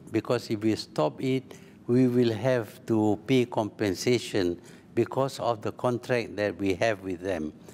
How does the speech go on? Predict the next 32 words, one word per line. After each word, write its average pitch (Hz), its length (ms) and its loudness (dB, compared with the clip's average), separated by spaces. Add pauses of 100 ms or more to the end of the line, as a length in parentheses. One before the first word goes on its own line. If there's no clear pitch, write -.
(340)
So - 240 0
the 113 220 0
next 135 400 -2
best 127 340 -2
thing 117 260 -2
is 113 180 0
to - 140 -16 (120)
try 135 280 0
and 120 240 -2
reduce 131 560 0 (360)
the 113 120 2
scope - 600 0 (180)
and 110 240 -2
the 101 260 0 (100)
cost - 460 -4
of 107 220 -4
the 95 100 -4
project. 87 520 -2 (420)
This 147 360 0
we 123 120 2
have 110 320 0
done 143 380 0 (480)
through 170 360 2
negotiation 120 880 2
with 104 180 0
them, 135 320 0 (440)
and 113 200 0
they 131 140 4
have 135 240 0
accepted 135 760 -4
the 113 100 -2
reduction 113 800 -4